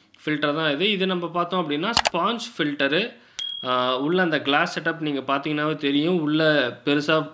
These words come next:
ஆ, நம்மளுக்கு வந்து ஸ்பாஞ்ச் வச்சிருக்காங்க. அந்த ஸ்பாஞ்ச் தான் வந்து தண்ணியில இருக்கிற அழுக்கை எல்லாமே இழுத்து அதுக்குள்ள ஸ்டோர் பண்ணி வச்சுக்கும்.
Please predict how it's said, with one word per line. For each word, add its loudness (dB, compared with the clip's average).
ஆ, -2
நம்மளுக்கு -4
வந்து -4
ஸ்பாஞ்ச் 0
வச்சிருக்காங்க. -2
அந்த 2
ஸ்பாஞ்ச் 2
தான் 4
வந்து 2
தண்ணியில 6
இருக்கிற 4
அழுக்கை 4
எல்லாமே 4
இழுத்து 2
அதுக்குள்ள 0
ஸ்டோர் -2
பண்ணி -2
வச்சுக்கும். -2